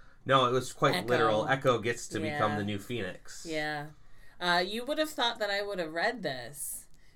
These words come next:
Speaker 2: but I just, I can't, I can't care anymore about the Phoenix.
Speaker 1: You just care about Jean then?
Speaker 2: Yeah, I mean, it's such an overused thing now, right? It used to be nice when it was like, Jean has the Phoenix. Now she has the Phoenix again.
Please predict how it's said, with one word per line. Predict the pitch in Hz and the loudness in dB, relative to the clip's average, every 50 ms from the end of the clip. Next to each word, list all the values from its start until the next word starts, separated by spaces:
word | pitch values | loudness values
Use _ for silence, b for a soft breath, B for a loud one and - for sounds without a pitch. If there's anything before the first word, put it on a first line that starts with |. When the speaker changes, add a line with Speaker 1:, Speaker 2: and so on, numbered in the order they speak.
| b - | b -14
Speaker 2:
but | - 180 | -8 -4
I | 180 180 180 | -2 -2 -2
just, | 180 180 185 185 180 - - | -2 -4 -6 -6 -6 -6 -8
I | - 160 | -8 -10
can't, | 156 - - 180 170 165 156 - - - - - | -10 -10 -10 -8 -8 -8 -10 -12 -14 -16 -14 -12
I | 156 151 | -12 -12
can't | 143 - 139 127 120 - | -12 -12 -14 -14 -14 -14
care | - 131 127 120 123 131 131 | -14 -14 -14 -12 -12 -12 -12
anymore | 131 123 127 131 120 120 120 127 | -14 -14 -16 -16 -14 -14 -14 -12
about | 127 123 127 131 | -12 -12 -12 -12
the | 131 139 | -14 -16
Phoenix. | - - 135 135 131 127 127 131 - - - - - - - | -16 -14 -14 -14 -14 -12 -12 -14 -14 -12 -12 -10 -10 -10 -8
Speaker 1:
You | - 107 98 | -6 -4 -4
just | 98 - | -4 -2
care | - 101 95 | -2 0 0
about | 95 95 90 87 | 0 0 -2 -4
Jean | 85 92 98 98 98 104 | -4 -6 -4 -4 -2 -2
then? | 107 107 110 113 110 - - | -2 -2 -2 -4 -8 -12 -14
Speaker 2:
Yeah, | - 254 269 285 269 220 180 | -12 -8 -4 0 0 0 0
I | 165 160 165 185 202 | 0 -2 -4 -4 -4
mean, | 214 220 220 226 | -4 -4 -4 -4
it's | 220 214 - | -4 -4 -4
such | 262 254 247 | -6 -4 -4
an | 254 240 | -6 -6
overused | 220 202 202 190 202 196 190 180 175 170 165 160 - - - | -6 -6 -6 -6 -6 -6 -4 -4 -4 -4 -4 -6 -8 -8 -10
thing | - 185 180 180 175 | -8 -6 -6 -4 -4
now, | 156 139 131 127 123 120 127 143 143 - | -4 -6 -6 -8 -10 -10 -12 -12 -12 -8
right? | 156 143 143 156 160 160 - - - - | -6 -6 -4 -4 -6 -6 -8 -10 -12 -10
It | - 202 214 | -8 -8 -6
used | 226 269 311 415 - - - | -4 -4 -2 -2 -2 -4 -4
to | 262 | -6
be | 233 233 226 | -6 -4 -2
nice | 214 220 220 226 233 262 254 - | -2 0 0 0 0 -2 -4 -6
when | 208 196 | -6 -6
it | 185 139 | -6 -4
was | 185 190 185 185 | -6 -6 -6 -4
like, | 185 185 185 185 185 180 180 180 - - b b b b b b b - | -2 0 0 0 0 -2 -4 -6 -10 -16 b b b b b b b -8
Jean | - - 277 320 330 294 | -6 -6 -4 -4 -2 -2
has | 254 220 208 202 196 | -2 -2 -2 -4 -4
the | 196 190 | -8 -10
Phoenix. | 180 - 170 156 143 135 127 120 131 - - - - | -8 -6 -6 -6 -6 -8 -10 -10 -12 -14 -16 -14 -16
Now | 131 131 127 117 | -16 -14 -14 -14
she | - - 151 | -12 -12 -10
has | 156 170 175 175 | -10 -10 -10 -10
the | 214 | -10
Phoenix | 202 226 226 233 233 240 233 - | -8 -6 -6 -6 -6 -8 -8 -10
again. | 277 262 277 285 277 247 220 185 165 156 160 | -10 -8 -6 -4 -2 -2 -2 -2 -2 -4 -8